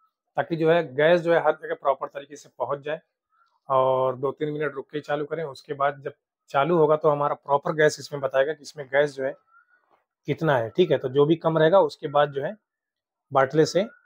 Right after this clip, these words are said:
guys डाल देंगे, ठीक है। तो guys यहाँ पे देखिए अभी जो है हमारा एसी on हो चुका है,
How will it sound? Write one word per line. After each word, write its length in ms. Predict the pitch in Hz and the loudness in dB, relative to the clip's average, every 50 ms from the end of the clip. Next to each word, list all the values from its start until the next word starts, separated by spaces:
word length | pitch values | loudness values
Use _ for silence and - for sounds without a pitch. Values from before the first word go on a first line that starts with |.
| _ _ _ _ | _ _ _ _
guys 220 | 131 143 143 127 - | -2 0 0 0 0
डाल 160 | - 123 113 107 | -2 -4 -4 -4
देंगे, 200 | 110 104 110 110 | -8 -16 -18 -16
ठीक 200 | - - 170 226 | -10 -4 0 0
है। 80 | 220 214 - _ _ _ _ _ _ _ _ _ _ _ _ _ _ _ _ _ _ _ _ _ _ _ _ _ _ _ _ _ _ _ _ _ _ _ - - - - | 0 -2 -4 _ _ _ _ _ _ _ _ _ _ _ _ _ _ _ _ _ _ _ _ _ _ _ _ _ _ _ _ _ _ _ _ _ _ _ -20 -20 -8 2
तो 60 | 151 | 8
guys 220 | 175 196 208 190 | 8 8 10 10
यहाँ 160 | 190 190 196 | 8 8 8
पे 80 | 202 202 | 8 8
देखिए 280 | 190 202 196 - 208 196 | 6 4 4 4 4 4
अभी 260 | 165 165 160 185 190 | 4 4 2 0 0
जो 140 | 185 190 185 | 4 4 6
है 100 | 190 180 | 6 6
हमारा 240 | 165 165 165 175 175 | 6 4 4 6 4
एसी 400 | 160 151 147 - - 180 185 185 _ _ - - | 4 2 0 -6 -10 -10 -10 -10 _ _ -2 0
on 140 | 151 160 175 | 2 4 4
हो 80 | 175 165 | 2 0
चुका 260 | - - 151 - 165 | 0 -4 -2 0 0
है, 80 | 175 | 0